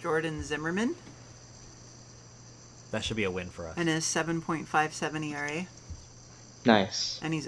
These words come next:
Speaker 1: oh and eight on the <laughs> season.
Speaker 2: Well, you know
Speaker 3: Oof.
Speaker 2: what? Actually, hang on, hang on. Last year, I th-,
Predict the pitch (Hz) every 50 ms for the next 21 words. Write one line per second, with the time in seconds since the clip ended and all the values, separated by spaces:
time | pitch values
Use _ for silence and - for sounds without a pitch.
0 | - - 156 160 156 151 147 147 151 151 143 151 165 165 - - - - 175 165
1 | - 208 202 220 - - - - - - - - - - - - - - - -
2 | - - - - - 127 139 143 156 170 170 170 175 - 151 139 - - - -
3 | - 175 170 165 147 - - 156 147 127 120 107 101 98 - - - 127 123 113
4 | 98 95 92 92 - - - - - - - - - - - - - 123 131 135
5 | 156 185 180 - - - - - 127 120 113 107 101 98 104 110 - -